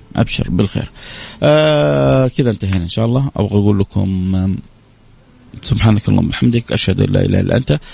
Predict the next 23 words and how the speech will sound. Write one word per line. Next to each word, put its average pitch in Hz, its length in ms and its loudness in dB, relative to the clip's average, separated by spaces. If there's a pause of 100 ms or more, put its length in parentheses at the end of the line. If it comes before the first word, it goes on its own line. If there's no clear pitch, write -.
(280)
أستغفرك 98 680 0
وأتوب 95 320 2
إليك. 117 220 2 (140)
ما 107 300 0
ننسى 107 280 -2
مثل 90 280 -2
ما 98 140 4
قلنا، 101 320 0 (380)
آه، 98 280 2 (160)
قراءة 98 180 2
سورة - 240 -4
الكهف - 280 -2
والصلاة 98 280 0
على 95 140 2
سيدنا 92 240 2
محمد 98 340 2
صلى 120 220 0
الله 98 320 0
عليه 98 140 0
وعلى 98 160 2
آله 82 80 0
وصحبه - 140 -4
وسلم 139 460 0